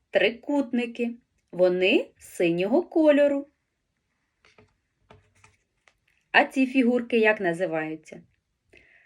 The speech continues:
Вірно, ці фігури — це круги. Вони жовтого кольору.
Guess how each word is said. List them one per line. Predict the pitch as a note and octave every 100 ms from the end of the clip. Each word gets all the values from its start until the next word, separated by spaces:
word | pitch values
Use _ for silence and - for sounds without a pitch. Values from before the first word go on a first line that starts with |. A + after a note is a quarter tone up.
| _ _ _ _ -
Вірно, | F#3+ G3+ F3+ E3+ E3 - _ _ _
ці | - G3
фігури — | E3+ D#3+ C#3 D3 A3 G#4+ - - _ _
це | - D3+ F#3+ D#4+ -
круги. | - C#4+ C#4+ G#3 G3 G3 _ _ _
Вони | E3+ E3+ D#3 F3 E4 - -
жовтого | E3+ E3+ F3+ - C#4 G4+
кольору. | - E4+ D#4+ D4+ D4 D4